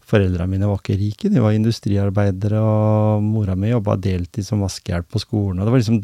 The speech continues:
det nivået der, så vi hadde ikke mye å rutte med. Vi var to brødre, og så kom det en, eh,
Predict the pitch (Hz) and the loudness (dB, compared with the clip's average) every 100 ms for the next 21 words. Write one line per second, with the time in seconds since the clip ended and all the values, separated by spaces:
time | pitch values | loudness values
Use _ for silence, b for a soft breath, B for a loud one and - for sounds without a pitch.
0 | 101 98 101 98 95 101 104 135 139 117 | 0 0 2 0 0 2 2 0 0 0
1 | 107 98 143 151 160 139 107 117 - 98 | 0 -2 -4 -2 2 2 4 2 0 0
2 | 131 220 B B B B B - 117 104 | 0 0 B B B B B -2 2 0
3 | - 104 104 107 87 95 104 107 110 110 | -2 -2 2 2 4 2 4 4 2 0
4 | 117 - 98 98 101 98 101 101 101 | -4 -4 -2 0 0 0 0 0 0